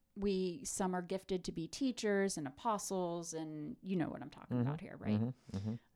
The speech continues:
Speaker 1: Um, that gifting may be for a time or a specific place. It, it's not necessarily a lifelong calling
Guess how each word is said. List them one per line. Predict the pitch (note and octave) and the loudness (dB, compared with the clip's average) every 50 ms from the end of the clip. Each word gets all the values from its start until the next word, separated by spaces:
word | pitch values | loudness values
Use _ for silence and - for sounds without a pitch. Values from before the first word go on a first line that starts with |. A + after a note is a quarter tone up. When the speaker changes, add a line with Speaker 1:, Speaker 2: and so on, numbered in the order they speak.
| _ - | _ 2
Speaker 1:
Um, | A3+ A3 G#3+ G#3+ G3+ G3+ G#3+ - _ _ _ _ _ _ _ _ _ - - _ _ _ - G#3 F#3+ | 2 2 2 0 -4 -6 -8 -12 _ _ _ _ _ _ _ _ _ -20 -20 _ _ _ -10 -4 0
that | - A#3 C4+ E4+ G#4 - - - - - - A3+ G#3 F#3+ | 2 4 4 2 0 -2 -4 -6 -8 -8 -8 -10 -10 -4
gifting | F#3 G#3 G#3+ D4+ - - - - F3+ F3+ F#3 F#3 F#3+ G3+ G#3+ A#3 A#3 - _ _ _ | 0 0 0 0 -2 -6 -8 -6 -4 -2 -2 -2 -4 -4 -6 -8 -10 -12 _ _ _
may | - G#3 G3 F#3+ G3 G#3 A#3 C4+ | -6 -4 -2 0 2 2 2 2
be | A#3 G#3 A3 G3+ G3+ G3+ G3+ G#3 A3+ B3 B3 - _ _ _ _ _ _ _ _ _ _ _ | 0 0 -2 -2 -2 -2 -2 -2 -4 -6 -6 -10 _ _ _ _ _ _ _ _ _ _ _
for | _ - - G3 F#3 | _ -2 2 2 4
a | E3+ E3 | 4 2
time | E3 - - - E3 D#3 D3+ D#3+ G#3 A#3+ C4+ C#4 - _ _ _ _ _ _ _ _ _ - | 0 -4 -6 -6 -6 -6 -4 -4 -4 -4 -4 -6 -8 _ _ _ _ _ _ _ _ _ 0
or | F#3+ F#3+ F3+ | 2 4 4
a | F3+ F#3 | 4 2
specific | - - - - - - E3+ - E3 D#3 - _ | 0 -4 -6 -6 -4 -4 -4 -6 -8 -10 -10 _
place. | - - D#3 D3+ D3+ G3+ A#3+ - - - - - - _ _ _ _ _ _ _ _ _ _ _ _ _ _ _ _ _ _ _ _ | -8 -4 -4 -2 -2 -4 -6 -8 -10 -10 -12 -14 -18 _ _ _ _ _ _ _ _ _ _ _ _ _ _ _ _ _ _ _ _
It, | G3 A3 A3+ - _ _ _ _ _ _ _ | 2 2 2 2 _ _ _ _ _ _ _
it's | - F#3+ A3+ A3+ - - | 0 0 0 2 0 0
not | G#3+ A3 B3 C4+ - | -2 -2 -2 -2 -2
necessarily | A3+ A#3+ C4+ C4+ - A3+ G#3 - - F#3 G3+ C4+ D4 A#3+ F#3+ D#3+ F3 E3+ E3+ | -2 -2 0 -2 -2 -4 -4 -4 -2 -2 -2 0 0 0 0 0 -2 -2 -2
a | D#3+ | -2
lifelong | E3 E3 D#3+ D#3 - - - - - - - - | -4 -4 -4 -6 -6 -8 -12 -12 -12 -12 -12 -12
calling | - - - - - - - - A#3 | -14 -14 -16 -14 -14 -12 -12 -10 -12